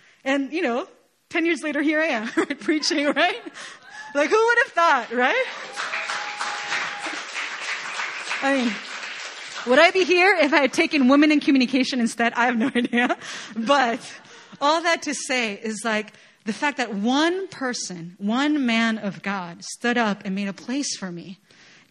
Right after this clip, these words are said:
He wasn't, like, ordaining me as a female, you know, pastor. He was just saying, "Hey, we're gonna give her an opportunity here, and you're gonna treat her just like you would a colleague."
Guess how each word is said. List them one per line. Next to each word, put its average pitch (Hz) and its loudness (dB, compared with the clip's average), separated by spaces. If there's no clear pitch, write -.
He 294 -6
wasn't, 392 0
like, 311 -6
ordaining 254 2
me 277 6
as 247 2
a 254 0
female, 247 0
you 233 2
know, 226 0
pastor. 220 -2
He 277 -2
was 262 -4
just 262 -4
saying, 233 -4
"Hey, 208 -6
we're 208 -2
gonna 233 0
give 208 -6
her 220 -8
an 208 -8
opportunity 190 -12
here, 233 -6
and 214 0
you're 190 -2
gonna 190 -2
treat 196 -2
her 202 -2
just 202 -10
like 185 -8
you 180 -8
would 185 -4
a 180 -8
colleague." 214 -8